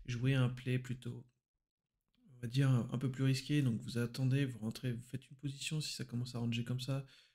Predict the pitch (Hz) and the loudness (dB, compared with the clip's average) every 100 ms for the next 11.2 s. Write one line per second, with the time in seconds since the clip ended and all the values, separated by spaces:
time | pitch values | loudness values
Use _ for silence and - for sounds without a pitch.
0 | _ - 117 - 110 110 110 110 104 110 | _ -10 -6 -4 -4 -4 -4 -4 -2 0
1 | 151 170 - _ _ _ _ _ 110 107 | 0 -2 -8 _ _ _ _ _ _ -20
2 | _ 101 110 113 - 127 123 117 107 101 | _ -8 -6 -4 -4 -4 -4 -6 -6 -8
3 | 101 - 117 117 - - - - - - | -10 -8 -6 -6 -8 -18 -20 -20 -12 -12
4 | 113 120 - 127 117 107 104 104 107 98 | -12 -16 -14 -10 -12 -12 -20 -20 -20 _
5 | _ 113 _ 104 107 110 104 104 - - | _ -20 _ -14 -8 -8 -8 -10 -12 -16
6 | 120 135 151 - - - - 117 123 127 | -10 -6 -6 -8 -18 -18 -12 -4 -4 -4
7 | - 139 139 151 139 131 131 131 127 160 | -4 0 2 2 0 -2 0 2 2 -2
8 | 156 123 117 117 117 - _ _ - - | -4 -4 -2 -2 -4 -10 _ _ -8 -4
9 | 123 123 131 117 117 139 - 107 107 - | 0 2 2 2 0 -2 -4 -6 -4 -4
10 | 123 131 127 127 117 113 - - 131 127 | -4 -2 0 2 0 -2 -6 -10 -6 -4
11 | 113 110 | -4 -6